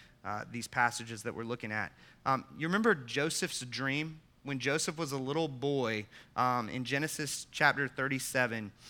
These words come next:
he dreams that the sun and the moon and the eleven stars are bowing down to him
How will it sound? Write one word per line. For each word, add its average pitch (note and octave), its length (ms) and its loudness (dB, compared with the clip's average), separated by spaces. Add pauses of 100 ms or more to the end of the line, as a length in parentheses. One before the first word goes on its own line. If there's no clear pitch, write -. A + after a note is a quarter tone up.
(100)
he D#3+ 160 -6
dreams D#3 480 0
that E3 140 2
the D3 80 -2
sun D3+ 440 2
and D3+ 100 0
the C#3 40 0
moon D3 320 0
and C3+ 100 0
the C3 60 0
eleven B2 400 2
stars B2 600 2
are B2 100 -2
bowing B2+ 480 4
down A#2+ 400 2 (380)
to C3+ 100 -2
him A#2+ 380 -2